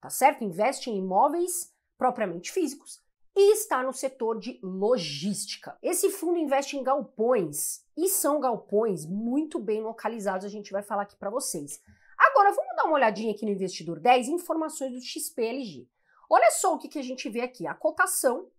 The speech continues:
hoje, na data de hoje, tá certo?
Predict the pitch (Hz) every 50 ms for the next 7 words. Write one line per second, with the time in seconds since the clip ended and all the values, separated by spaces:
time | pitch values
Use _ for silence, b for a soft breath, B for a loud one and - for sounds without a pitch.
0 | _ _ _ 226 226 208 214 220 226 226 277 330 392 - 202 185 156 147 151 -
1 | 170 170 226 240 175 160 180 214 - - _ _ _ _ _ _ _ - - -
2 | - 220 247 302 294 - -